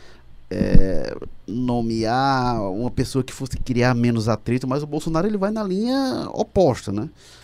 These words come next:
Por isso que eu disse, seria uma surpresa qualquer outro governo, porque, olha, Fernando Henrique nomeou mais votado, Lula nomeou mais votado, Dilma nomeou mais votado, Temer não teve, no, no, no tempo do mandato dele, não teve que nomear o reitor da U F C.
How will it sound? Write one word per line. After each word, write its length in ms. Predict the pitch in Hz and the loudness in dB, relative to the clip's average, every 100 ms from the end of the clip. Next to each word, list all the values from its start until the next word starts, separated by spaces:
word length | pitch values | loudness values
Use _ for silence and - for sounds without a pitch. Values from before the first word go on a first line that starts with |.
| - | -12
Por 100 | 170 | -10
isso 100 | - | -4
que 80 | 254 | -4
eu 40 | |
disse, 240 | 240 139 - | -2 -4 -6
seria 300 | - 175 247 | -2 0 0
uma 80 | 269 | -4
surpresa 580 | - - - 135 139 | -6 -12 -4 -2 -2
qualquer 280 | - 127 - | -4 -6 -4
outro 180 | - 277 | -6 -4
governo, 520 | 123 87 117 110 85 - - - | -6 -4 -4 -4 -10 -16 -20 -16
porque, 160 | - 131 | -8 -4
olha, 160 | 87 - - - - - | -4 -6 -20 -20 -20 -10
Fernando 400 | - 113 123 110 | -6 -2 0 0
Henrique 380 | 92 127 - | -2 -2 -2
nomeou 280 | 107 104 107 | -2 0 0
mais 180 | 95 92 | 0 -4
votado, 580 | 85 - 117 135 123 131 - - - _ _ - - | -8 -4 2 2 0 -10 -16 -20 -20 _ _ -14 0
Lula 320 | 131 127 110 | 4 4 4
nomeou 340 | - 104 101 92 | 0 -2 0 0
mais 200 | 90 90 | -2 -4
votado, 680 | 76 - - 117 127 120 120 _ - - - - - | -8 -8 0 2 2 -2 -10 _ -20 -20 -12 -10 -10
Dilma 460 | 95 127 151 123 | -4 2 4 4
nomeou 340 | 107 104 101 98 | 2 2 0 0
mais 160 | 98 | 0
votado, 400 | 98 95 131 139 | -2 0 0 0
Temer 320 | - 156 160 | 0 2 4
não 100 | 151 | 2
teve, 460 | 147 135 131 131 127 | 2 2 2 0 -2
no, 200 | 117 104 | -2 -2
no, 560 | 117 107 117 85 85 76 | -4 -4 -4 -6 -10 -10
no 120 | 101 | -6
tempo 200 | 113 110 | -6 -4
do 80 | 107 | -2
mandato 260 | 107 104 | 0 0
dele, 160 | 113 117 | -2 -2
não 60 | |
teve 160 | 110 107 | -4 -6
que 100 | 107 | -4
nomear 360 | 107 104 104 104 | -2 0 -2 -2
o 20 | |
reitor 320 | 104 101 107 | -4 -4 -2
da 80 | 101 | 0
U 60 | |
F 100 | 98 | -2
C. 280 | - 98 78 | -4 -8 -8